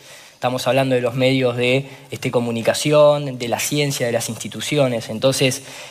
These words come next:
este, al identificar eso, siempre tratamos de incorporar, eh, nuevas personas que nos, que nos ayuden. Por ejemplo, este, después de nosotros van a venir Dani y, y Rafa Currao, un sociólogo que creo que también nos ayudaron,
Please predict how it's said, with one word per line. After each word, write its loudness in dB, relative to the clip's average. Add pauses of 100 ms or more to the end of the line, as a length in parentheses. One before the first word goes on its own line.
este, -2
al 2
identificar 0
eso, -2
siempre -6
tratamos 0
de -2
incorporar, 0 (340)
eh, -10
nuevas 2
personas -2
que -4
nos, -8
que -10
nos -4
ayuden. 0
Por -2
ejemplo, 2 (360)
este, -4
después 0
de 2
nosotros 2
van 0
a 0
venir -2
Dani 0 (400)
y, -6
y -4
Rafa -2
Currao, 2
un -10
sociólogo -4
que -8
creo 0
que -6
también -2
nos -4
ayudaron, 0